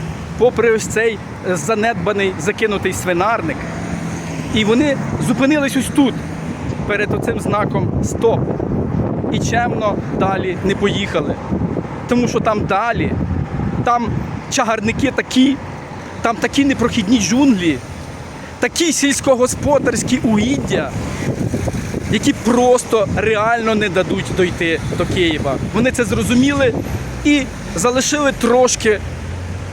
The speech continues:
свого руського міра тут. І цим знаком, за яким непрохідні хащі під назвою Ірпінь.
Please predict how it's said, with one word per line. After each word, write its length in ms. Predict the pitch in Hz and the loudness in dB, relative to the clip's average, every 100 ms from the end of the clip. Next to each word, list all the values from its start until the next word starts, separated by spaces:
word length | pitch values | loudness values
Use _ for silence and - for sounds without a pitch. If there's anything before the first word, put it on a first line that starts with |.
| - | -4
свого 680 | - 202 196 247 220 214 190 - 151 | -2 0 4 4 6 2 2 0 2
руського 560 | 240 254 - 240 208 | 4 2 0 2 2
міра 420 | 202 208 190 175 160 - - - | 2 2 2 2 0 -4 -4 0
тут. 240 | 196 160 - - - - - - - | 2 0 -2 -6 -6 -6 -8 -8 -10
І 140 | 190 - - | -12 -12 -2
цим 260 | 247 285 277 | 0 2 2
знаком, 560 | 180 190 190 - 180 165 147 143 - - 139 - - - - - - - - | 2 2 2 0 -4 -4 -6 -6 -6 -6 -4 -4 -4 -4 -6 -6 -8 -8 -6
за 160 | 165 | 0
яким 460 | 196 185 - 208 185 147 147 | 0 0 0 0 0 -4 -4
непрохідні 540 | 190 190 202 208 175 175 | -2 0 -2 -2 -4 -4
хащі 480 | 180 202 - - 185 - - - - | 0 0 -2 -8 -8 -8 -10 -10 -6
під 200 | 214 175 | -4 0
назвою 500 | 180 180 165 175 165 156 - - - | 2 2 2 -2 -4 -4 -10 -12 -4
Ірпінь. 460 | 208 160 165 147 | -2 -2 -4 -4